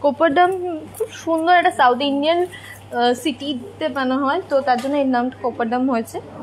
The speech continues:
এটা হচ্ছে দেখো বর্ডারটা, and all over শাড়িতে ছোট ছোট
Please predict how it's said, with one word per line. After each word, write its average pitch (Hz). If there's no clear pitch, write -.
এটা 277
হচ্ছে 294
দেখো 262
বর্ডারটা, 240
and 247
all 277
over 330
শাড়িতে 330
ছোট 302
ছোট 285